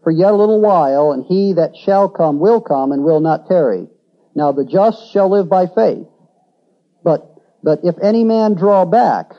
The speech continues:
my soul hath no pleasure in him. But we are not of them who draw back unto perdition, but of them that believe un-,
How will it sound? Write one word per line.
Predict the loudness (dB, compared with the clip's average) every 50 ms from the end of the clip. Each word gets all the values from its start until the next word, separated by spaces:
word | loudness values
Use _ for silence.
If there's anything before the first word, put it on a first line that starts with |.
| _ _ -4
my | 0 0 0 0
soul | -2 -4 -2 0 2 2 2 2 0 0
hath | 0 0 -2 -2 0 0
no | 0 -2
pleasure | 0 0 -2 0 0 0 0 -2 -2 -2
in | -2 -4
him. | -6 -8 -8 -8 -10 -10 -14 -16 _ _ _ _ _ _ _ _ _ _ _ _ -4
But | -4 -2
we | 0 0 2 2
are | 2 2
not | 2 2 2 2 0
of | 0 0
them | 0 -2 -2 -2 -4
who | -4 -4 -4
draw | -2 0 0 0 0 0
back | 0 0 0 0 0 -2 -4
unto | -4 -2 -2 -2 -2
perdition, | -4 -4 -2 0 0 -2 -2 -6 -12 -14 -14 -18 -20 _ _ _ _ _ _
but | -2 -2
of | -2 -2 -2
them | -2 0 0 2 2 2
that | 0 0 0 0
believe | 0 0 2 2 2 2 0 0 0 -2 -2 -2
un-, | -2 0 0 0 -2 -4 -6